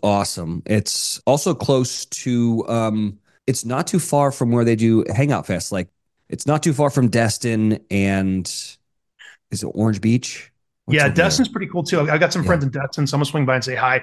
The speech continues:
Speaker 2: And there's lots of, like, little, like, fish shacks on the way.
Speaker 1: Oh, yeah.
Speaker 2: Uh, and there's a couple of spots that I can't wait to check out. Somebody gave me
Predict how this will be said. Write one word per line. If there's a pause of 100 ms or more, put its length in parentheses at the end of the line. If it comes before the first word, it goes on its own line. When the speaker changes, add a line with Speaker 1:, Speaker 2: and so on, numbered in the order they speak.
(220)
Speaker 2:
And
there's
lots
of,
like,
little,
like,
fish
shacks
on
the
way.
Speaker 1:
Oh,
yeah. (260)
Speaker 2:
Uh,
and
there's
a
couple
of
spots
that
I
can't
wait
to
check
out.
Somebody
gave
me